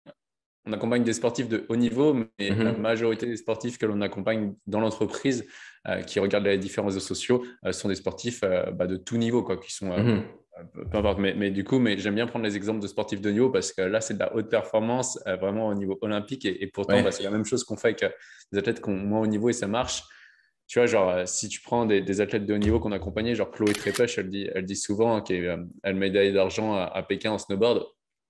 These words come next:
Speaker 1: elle le dit, elle fait, « En fait, aujourd'hui, j'arrive en compétition, j'en ai rien à fiche de perdre ou de gagner. » Elle fait, « Bien sûr, j'ai envie de gagner parce que je suis une gagnante, mais, pff, le résultat, je m'en fous, en fait, j'avance, quoi. Et l'important, c'est pas ce que je fais, justement, mais
Speaker 2: Hmm.
Speaker 1: qui je suis en train de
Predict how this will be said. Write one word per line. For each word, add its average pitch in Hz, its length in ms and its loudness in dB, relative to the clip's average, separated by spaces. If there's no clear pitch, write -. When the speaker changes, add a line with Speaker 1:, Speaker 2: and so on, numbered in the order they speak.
Speaker 1:
elle 98 140 -2
le 101 80 0
dit, 117 140 2
elle 113 120 6
fait, « 107 200 0
En 98 40 -6
fait, - 240 0
aujourd'hui, 101 300 2
j'arrive 98 240 0
en 92 60 -8
compétition, - 480 -8
j'en 92 160 -8
ai 92 120 -14
rien 135 200 0
à 127 80 2
fiche 123 220 -2
de 107 80 0
perdre 110 240 2
ou 101 40 0
de 95 60 -4
gagner. » 110 200 0
Elle 113 40 0
fait, « 104 120 -8
Bien 95 120 -6
sûr, 135 200 0
j'ai 107 80 0
envie 101 100 0
de 101 60 -2
gagner 113 180 0
parce - 160 -8
que - 80 -10
je - 80 -10
suis - 80 -8
une 95 80 -4
gagnante, 120 400 0
mais, 117 400 4
pff, - 180 -6
le 107 100 0
résultat, 98 360 2
je 92 80 -6
m'en 87 100 -6
fous, - 240 -8
en 87 80 -8
fait, 90 140 -6
j'avance, 98 420 -2
quoi. - 180 -4
Et 92 60 -2
l'important, 95 380 -4
c'est 98 220 -4
pas 110 200 2
ce 104 120 -4
que 98 120 -2
je - 160 -4
fais, 131 220 4
justement, 104 420 -4
mais 107 180 4
Speaker 2:
Hmm. 85 40 -2
Speaker 1:
qui 82 80 -12
je - 60 -16
suis - 120 -20
en 107 60 -8
train 107 160 -4
de 101 60 0